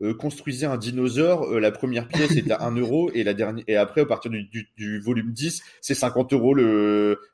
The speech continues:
euh, le, le, <laughs> cinquante euros la queue du dinosaure. Non, là, c'était toujours des prix. Il me semble que le premier, ça devait être Akira. T'avais Akira, dix francs. Bam. Euh, tu te disais, ah ouais, euh,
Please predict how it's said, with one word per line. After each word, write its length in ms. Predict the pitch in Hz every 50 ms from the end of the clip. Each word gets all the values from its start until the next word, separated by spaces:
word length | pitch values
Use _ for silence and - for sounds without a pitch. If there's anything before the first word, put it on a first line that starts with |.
| -
euh, 200 | 104 101 101 - -
le, 520 | 90 101 98 98 98 98 95 95 92 92
le, 160 | 95 90 - -
<laughs> 60 | 139 -
cinquante 540 | - - 185 - - - 143 - - - -
euros 180 | 156 143 139 147
la 120 | 127 127
queue 280 | 135 135 - 156 151 143
du 120 | 120 117
dinosaure. 540 | 110 113 110 113 123 135 147 175 156 - - - - - - - -
Non, 220 | 165 185 175 139 - -
là, 200 | 127 151 180 175
c'était 340 | - 131 120 - - 170
toujours 480 | 160 - - 147 139 123 139 165 180 165
des 140 | 127 123 110
prix. 360 | - - - 160 175 185 180 _ _ _ _ _ _
Il 140 | 98 104 110
me 200 | 120 135 151 151
semble 520 | 151 - - 170 151 139 110 92 73 - - _ -
que 80 | 117
le 140 | 104 107 107
premier, 360 | - - - 151 139 143 180
ça 120 | 180 - 110
devait 160 | 90 95 101
être 140 | 95 - _
Akira. 680 | - 135 143 - - - 151 123 110 110 131 - - -
T'avais 260 | - 104 98 107 113 -
Akira, 720 | - 139 143 143 - 147 147 127 139 143 151 - - - _
dix 180 | 101 98 135 -
francs. 260 | - - - - - _ -
Bam. 240 | 131 123 92 82 - - - _ _ _ _ _ _ _ _ _ _ -
Euh, 160 | 90 87 82
tu 160 | - - 78
te 60 | 85
disais, 260 | 98 101 104 113 - -
ah 120 | 131 151 143
ouais, 240 | 135 131 110 90 -
euh, 180 | 85 87 82